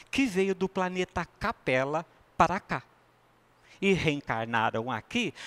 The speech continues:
no tempo dos primatas. Então,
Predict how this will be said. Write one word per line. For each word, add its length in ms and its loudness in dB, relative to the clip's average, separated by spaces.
no 140 0
tempo 500 -2
dos 400 2
primatas. 1000 0
Então, 200 0